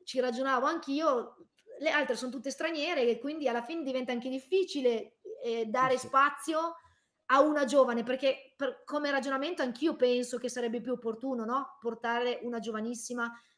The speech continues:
Speaker 1: a fare esperienza come terza. Però dietro al momento la situazione è questa e quindi ci sta che,
Speaker 2: Sì, non ne
Speaker 1: che ci
Speaker 2: abbiamo
Speaker 1: siano
Speaker 2: tante.
Speaker 1: ancora le, le altre due. Dopodiché, eh, guardando, eh, diciamo,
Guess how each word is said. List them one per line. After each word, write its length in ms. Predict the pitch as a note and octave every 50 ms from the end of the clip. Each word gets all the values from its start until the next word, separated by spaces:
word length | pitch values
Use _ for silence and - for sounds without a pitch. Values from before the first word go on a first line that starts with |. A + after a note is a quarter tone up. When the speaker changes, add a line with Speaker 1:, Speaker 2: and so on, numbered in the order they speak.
| _ -
Speaker 1:
a 120 | - G#3+
fare 200 | - - A#3+ A#3
esperienza 480 | A3 A3+ - A#3+ A3+ A#3 A#3 A3+ A#3 A3+
come 220 | - A3+ A3+ G#3+
terza. 500 | A3 A#3 G#3 F#3+ F#3+ F#3+ - - G3 F3+ - - _ _ _ _ _ _ _
Però 260 | _ - C#4 D4 C#4+ C4
dietro 400 | A3+ C#4+ D4 C4+ C4+ - A3+ A3
al 140 | A3 A3 A3+
momento 760 | A#3 A#3 B3 C4 B3 A3 G#3 - G#3+ G3+ G3+ G3 G3 F#3+ F#3+ G3
la 100 | G3 G#3+
situazione 520 | G#3 - G3+ - A#3 A#3 - B3 B3 C#4
è 40 | E4+
questa 540 | - C#4 A#3+ B3 C4+ C#4 - - C#4+ C#4+ B3
e 100 | G#3+ G#3
quindi 340 | - A3 G#3+ A3 A#3 C4 A#3+
ci 120 | - A3+
sta 280 | G3+ - - G#3+ G#3 G#3
che, 380 | - - A#3 A3+ G#3+ G3+ G3 F#3+
Speaker 2:
Sì, 160 | - - F3 D#3+
non 160 | D3 C#3+ C#3
ne 40 | C#3+
Speaker 1:
che 100 | A#3+ C#4
ci 100 | C4 B3
Speaker 2:
abbiamo 60 | - -
Speaker 1:
siano 180 | B3 A#3+ A#3 A#3
Speaker 2:
tante. 180 | A3+ C4 A3+ A3+ A#3 A#3+
Speaker 1:
ancora 220 | B3 A#3 A3+ C4 C4+ - - _ _ -
le, 240 | A#3 A#3 A#3 A#3
le 120 | A#3 B3 B3
altre 340 | A#3+ A#3 A#3 A3+ A#3 A3+ A3
due. 300 | A3 G#3+ G3+ G3 F#3+ - - _ _ _ _
Dopodiché, 960 | - A3 C4+ C4+ C4+ D4 C4+ D4 - - D#4 D#4+ C#4 B3 A3 G3 - - _ _ - - -
eh, 460 | - G#3+ G#3 G#3 G#3 G3+ G3+ G3 G3
guardando, 1120 | F#3+ G#3+ A3 A3 A3 G#3 B3 A#3+ A#3+ A#3 A#3 A3 A3+ A3 A3 G#3+ G#3+ G#3 G3 G3+ G3 - _ _ _ _ _ _ _ _ _ _ _
eh, 480 | - G#3 G#3 G3+ G3+ G3+ G3 G3 G3 G3
diciamo, 640 | F#3 F#3+ G3 - A#3+ G#3+ G#3+ G#3+ G#3 G#3 G3+ G3 G3